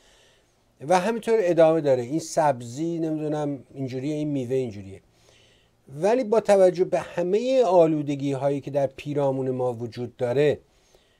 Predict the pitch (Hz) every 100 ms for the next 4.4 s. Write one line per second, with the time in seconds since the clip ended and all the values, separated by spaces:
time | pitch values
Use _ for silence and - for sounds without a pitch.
0 | _ 135 131 - 131 127 143 147 131 113
1 | _ _ 110 113 _ _ 143 131 - 123
2 | - 151 135 131 - 127 123 117 107 123
3 | 107 110 123 120 135 139 131 127 120 113
4 | 127 131 131